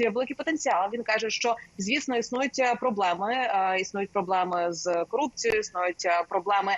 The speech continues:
інші, з якими вони стикаються постійно, але він вважає, що насправді дуже багато є в Україні дуже талановитих, гарних людей, а, дуже багато є компаній надійних, з якими можна працювати. І він сказав, що головне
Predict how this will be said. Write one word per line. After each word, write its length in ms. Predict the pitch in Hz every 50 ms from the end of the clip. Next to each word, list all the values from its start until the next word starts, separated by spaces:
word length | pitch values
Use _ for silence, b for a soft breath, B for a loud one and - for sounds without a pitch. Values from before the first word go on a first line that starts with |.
| B B B B B
інші, 400 | B 311 370 381 339 - 302 302 302 285 277 254
з 40 | 233
якими 220 | 247 - 277 269
вони 180 | 254 254 254 240
стикаються 480 | - - 247 - 247 247 247 240 -
постійно, 500 | - 240 240 - - 247 247 240 233 226 -
але 240 | 226 233 240 254 262 330 381 381 B B B B B
він 200 | 202 311 370 381
вважає, 400 | 330 302 233 262 269 269 269 269
що 220 | - - - 247
насправді 440 | 226 233 226 - - - 226 226 240
дуже 280 | 202 190 254 311 311 277
багато 580 | 202 226 226 226 233 240 240 - 226 220 214
є 220 | 202 202 185 240 240
в 60 | 220
Україні 440 | 220 - 226 214 233 233 220 208 202 B B B B -
дуже 220 | 190 262 277 285
талановитих, 540 | - 269 254 247 247 226 233 240 240 214 202
гарних 320 | 214 202 196 196 196 -
людей, 460 | 202 185 165 165 170 185 226 294 311 - -
а, 180 | 190 190 185
дуже 320 | 175 170 190 269 254 226 226
багато 400 | 175 214 208 226 226 214 - 202
є 180 | 185 202 196
компаній 640 | - - 262 240 - - 214 185 180 202 220 240 -
надійних, 480 | 247 247 247 226 208 262 269 262 262 233
з 40 |
якими 220 | 247 233 269 269 262
можна 240 | 254 254 262 269 262
працювати. 480 | - 262 - - 247 269 262 262 254 - B B B B
І 60 | B 233
він 100 | 370 453
сказав, 260 | - - 285 302 277
що 200 | - - 294 269
головне 500 | - 233 202 269 254 262 254 233 277